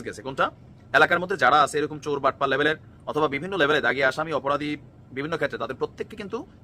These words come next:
গ্রেপ্তার করার নির্দেশনা দেওয়া হয়েছে। এটা শুধুমাত্র আওয়ামী লীগের জন্য চালু হয়েছে বিষয়টা কিন্তু তা না। এটা নিয়ে আরেকটা ভিডিও করব, পরবর্তী ভিডিও, যে বিএনপি কিভাবে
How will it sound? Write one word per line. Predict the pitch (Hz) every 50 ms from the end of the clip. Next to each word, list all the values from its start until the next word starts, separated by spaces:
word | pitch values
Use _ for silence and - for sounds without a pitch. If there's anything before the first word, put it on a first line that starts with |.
| 110 110
গ্রেপ্তার | 131 - - - 165 156
করার | - 151 147 120
নির্দেশনা | 113 117 - 127 120
দেওয়া | 107 104 90 92
হয়েছে। | 101 - - - - - - - - -
এটা | - 147
শুধুমাত্র | - 151 151 165 165 147 - - 113
আওয়ামী | 127 151 165 170 175 185
লীগের | 202 214 226 214 202
জন্য | 196 190 180 -
চালু | 156 156 156
হয়েছে | 156 151 160
বিষয়টা | 131 - 156 147 151
কিন্তু | 151 143 -
তা | 139 131
না। | 143 190 240 - - - - - -
এটা | 127 -
নিয়ে | 160 160 147
আরেকটা | 143 - 165
ভিডিও | 147 127 131 143 151 147
করব, | 160 156 160 175 - - - -
পরবর্তী | - 131 131 135 135 147 120
ভিডিও, | 131 143 170
যে | 165 156 127
বিএনপি | 139 151 151 151 151
কিভাবে | - 147 135 160 160